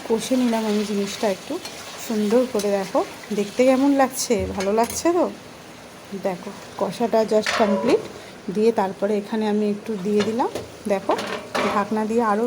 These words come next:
মিনিট দশেক মতন আমি রেখে দিয়েছিলাম। আর মাটনটা না এখানে খুব ভালো, বেশিক্ষণ সময় লাগে না। অনেকে মাটন করে প্রেশার কুকারেও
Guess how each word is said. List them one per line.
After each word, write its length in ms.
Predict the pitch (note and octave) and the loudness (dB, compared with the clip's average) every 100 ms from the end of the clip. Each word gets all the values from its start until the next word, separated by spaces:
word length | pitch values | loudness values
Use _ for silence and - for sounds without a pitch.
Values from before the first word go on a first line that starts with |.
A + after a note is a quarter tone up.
| A#3+ | 4
মিনিট 200 | A#3 A3 A3 | 4 2 2
দশেক 260 | A3 A#3+ A#3 A3 | 2 2 2 0
মতন 200 | G#3+ A3 | -2 -2
আমি 120 | A3 G#3+ | 0 0
রেখে 160 | G3+ C#4+ B3+ | 0 2 2
দিয়েছিলাম। 360 | G3+ G#3 B3+ - - - - | 0 -2 -4 -6 -14 -8 2
আর 80 | D4 | 4
মাটনটা 380 | A3 G#3 A#3+ C4+ G4+ | 6 4 4 6 6
না 40 | C4+ | 4
এখানে 220 | G#3+ B3 D4+ D4+ - | 2 2 2 2 2
খুব 160 | F4 B3 - - | 2 2 -6 0
ভালো, 280 | F#3 F#3+ G#3 - - A#3 | 2 2 -2 -10 -8 0
বেশিক্ষণ 500 | B3+ B3 C#4+ - D#4 D#4 D#4 | 2 2 0 0 2 2 4
সময় 280 | A#3+ A#3+ B3+ | 4 4 4
লাগে 220 | B3+ B3 C#4 | 4 4 4
না। 60 | E4 F#4 - - C4+ | 2 0 -6 -4 2
অনেকে 440 | C4+ C4+ D4 D4 D4 C4+ C4+ | 2 2 2 4 2 4 6
মাটন 260 | C4 B3 D4 D#4 | 6 6 6 6
করে 160 | D#4+ C4+ D4 | 6 6 6
প্রেশার 320 | B3 A#3 C#4+ C#4 | 4 6 4 4
কুকারেও 380 | C4 C4 B3+ | 2 4 6